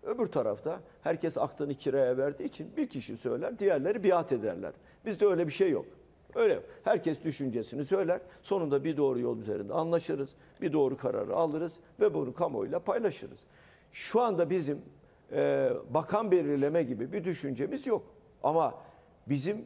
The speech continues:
mükemmel kadrolarımız var. Ekonomi kadrolarımızın hiçbirisi, onların hiçbir, hiçbir partide de yok. Artı Cumhur İttifakı'nda da öyle bir kadro yok. Çünkü öyle bir kadroya ihtiyaç duymuyorlar.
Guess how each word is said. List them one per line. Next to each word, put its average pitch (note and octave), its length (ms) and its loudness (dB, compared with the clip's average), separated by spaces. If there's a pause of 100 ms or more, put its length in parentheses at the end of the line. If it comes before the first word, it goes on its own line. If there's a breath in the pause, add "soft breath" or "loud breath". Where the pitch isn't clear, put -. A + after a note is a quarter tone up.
mükemmel E3+ 580 -2
kadrolarımız G3 800 0
var. G#3+ 160 -2 (280)
Ekonomi D3 460 -2
kadrolarımızın D3 840 0
hiçbirisi, F#3+ 580 -4 (360 loud breath)
onların F3+ 360 2
hiçbir, B3 400 0 (360)
hiçbir F#3+ 300 -4
partide E3 560 -8
de B3+ 60 -2
yok. A#3 280 -2 (220 loud breath)
Artı D3+ 340 0
Cumhur F3+ 240 -2
İttifakı'nda D#3+ 680 0
da B2+ 40 2
öyle C3 220 4
bir A#2 80 -2
kadro G#2+ 360 -2
yok. E2+ 120 -6 (260 loud breath)
Çünkü F#3+ 280 -2
öyle E3+ 200 4
bir F#3 80 -4
kadroya D#3+ 380 0
ihtiyaç A3+ 440 0
duymuyorlar. E2 440 -6